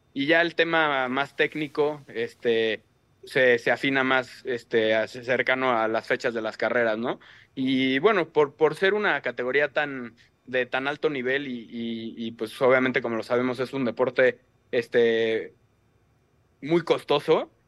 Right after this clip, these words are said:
No podemos entrenar tanto en, en los coches porque hasta la misma categoría lo limita para que no,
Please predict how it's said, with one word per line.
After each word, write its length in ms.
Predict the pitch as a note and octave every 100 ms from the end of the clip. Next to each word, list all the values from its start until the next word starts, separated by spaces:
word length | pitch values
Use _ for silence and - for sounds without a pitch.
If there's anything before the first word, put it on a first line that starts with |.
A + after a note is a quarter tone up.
| _
No 200 | D3+ D#3+
podemos 280 | E3+ E3 D#3+
entrenar 460 | C#3 B2+ B2 C3+ C3+
tanto 380 | C#3 C#3 C#3
en, 180 | A#2+ A#2
en 80 | A#2+
los 140 | A#2
coches 340 | - C#3 E3+ E3
porque 240 | B2 A#2
hasta 220 | B2 -
la 80 | B2
misma 240 | C3 D3 D3
categoría 520 | B2 A#2+ A#2+ B2 C3
lo 120 | C3
limita 460 | A#2+ A#2+ B2+ A#2 A2
para 180 | A2+ G#2+
que 100 | A#2+
no, 320 | B2+ C3